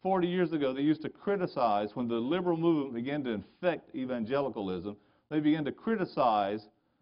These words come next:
uh, believers who tried to live separated lives and holy lives and live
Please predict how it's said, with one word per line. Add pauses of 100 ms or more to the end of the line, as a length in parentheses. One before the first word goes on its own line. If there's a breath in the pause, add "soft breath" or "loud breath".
(220)
uh,
believers
who
tried
to
live
separated
lives
and
holy
lives
and
live